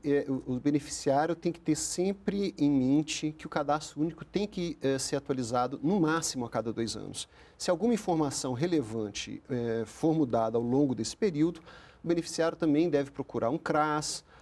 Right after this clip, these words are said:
ou, ó, enfim, a, a prefeitura do município, a área responsável pela assistência social, pelo Bolsa Família, pelo Cadastro Único do município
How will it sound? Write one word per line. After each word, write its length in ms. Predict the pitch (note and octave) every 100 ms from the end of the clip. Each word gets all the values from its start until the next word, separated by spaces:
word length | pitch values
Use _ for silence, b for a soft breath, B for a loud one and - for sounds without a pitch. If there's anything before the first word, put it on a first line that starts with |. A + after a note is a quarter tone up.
| b
ou, 220 | C#3+ D3+ -
ó, 340 | C3+ C3 C3+
enfim, 400 | C3 C3+ C3 A#2 -
a, 220 | A#2+ A2+
a 20 |
prefeitura 520 | B2 F#3+ - E3 G3+ G3
do 120 | D3+
município, 600 | C3 B2 - F3+ F3+ C#3
a 60 |
área 220 | C3 D3 C3
responsável 580 | C3+ C#3 A#2+ - B2+
pela 160 | B2 C#3
assistência 480 | A#2 B2 - C3 -
social, 540 | - B2 - C3 D#3
pelo 180 | - -
Bolsa 320 | A2 B2 -
Família, 480 | - A#2 A#2+ C3 A#2+
pelo 220 | - A#2
Cadastro 500 | - A#2 A#2 - -
Único 240 | A#2 A#2+ B2+
do 100 | B2+
município 600 | C3 C#3+ - E3 F3